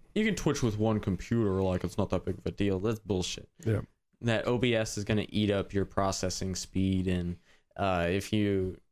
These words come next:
Speaker 1: know internet communities, they're gonna complain about every little fucking thing they can complain about. So if your video is stuttering, they'll complain about it. So,
Speaker 2: Yeah.
Speaker 1: so I got this laptop for this podcast and also for that. We
Speaker 2: Mm-hmm.
Speaker 1: can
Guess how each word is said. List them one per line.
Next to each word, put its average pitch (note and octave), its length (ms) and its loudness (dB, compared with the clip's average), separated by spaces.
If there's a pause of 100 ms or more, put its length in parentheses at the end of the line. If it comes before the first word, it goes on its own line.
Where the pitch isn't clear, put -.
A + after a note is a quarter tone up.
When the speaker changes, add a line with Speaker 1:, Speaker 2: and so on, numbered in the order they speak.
(140)
Speaker 1:
know G#2+ 760 2
internet G#2+ 420 2
communities, F#2 560 -2
they're G#2 120 2
gonna G2+ 200 2
complain G2 500 -4
about F#2+ 280 0
every G2 200 2
little G2 220 2
fucking F#2 460 -4
thing F#2 500 0
they G2 140 2
can F#2+ 160 -4
complain F#2 360 0
about. F2+ 300 -2
So F2+ 200 0
if - 200 -6
your F2 300 -2 (400)
video G#2+ 420 2
is G2 80 0
stuttering, G2 640 0
they'll F2+ 140 2
complain - 420 -14
about - 240 -20
it. - 100 -18
So, - 280 -14 (360)
Speaker 2:
Yeah. G#2+ 200 2 (180)
Speaker 1:
so - 160 -12
I F#2+ 80 -2
got F#2+ 300 -4
this - 480 -4
laptop A2 600 -2
for F2+ 580 -4 (100)
this C3+ 160 0
podcast G#2 640 0
and A2 100 0
also G2+ 220 2
for G2 180 0
that. G2+ 420 0 (100)
We B2+ 100 0
Speaker 2:
Mm-hmm. A#2+ 180 4
Speaker 1:
can F2+ 280 2